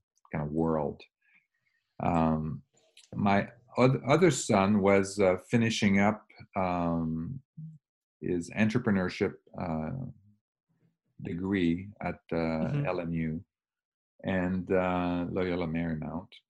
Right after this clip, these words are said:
Speaker 2: Mm-hmm.
Speaker 1: And, um, so he was kind of like, "Hey, what are you guys doing? <laughs> What is this?" You know? So then he started being interested in, um, in that as well. But he, he was not, uh,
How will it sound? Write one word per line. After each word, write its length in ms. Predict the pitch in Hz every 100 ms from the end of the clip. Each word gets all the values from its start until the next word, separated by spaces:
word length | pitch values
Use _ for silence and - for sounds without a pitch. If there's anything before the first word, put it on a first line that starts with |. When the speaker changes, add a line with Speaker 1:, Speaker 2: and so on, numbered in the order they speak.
| -
Speaker 2:
Mm-hmm. 100 | -
Speaker 1:
And, 260 | 147 147
um, 580 | 92 87 87 85 82 85 -
so 140 | -
he 140 | 98 147
was 200 | 156 -
kind 140 | 110
of 60 | 90
like, 140 | -
"Hey, 140 | 135 151
what 120 | 120
are 60 | 147
you 180 | 120 190
guys 280 | 120 90
doing? 320 | 80 80 76 85 -
<laughs> 120 | -
What 120 | 156
is 140 | 165 127
this?" 440 | 165 135 - - -
You 160 | 101 92
know? 180 | 87 92
So 160 | - 101
then 140 | 127
he 120 | 139 175
started 340 | - 110 95
being 240 | 95 92 87
interested 600 | 85 82 82 - 82 85 _ _ - - _ - - -
in, 300 | 95 87 80
um, 240 | 76 - - -
in 160 | 85 82
that 180 | 87 82
as 140 | 78
well. 160 | 90 80
But 140 | 85
he, 200 | 92 90 - 92
he 80 |
was 240 | 101 107 -
not, 220 | 104 98 -
uh, 380 | 85 80 78 78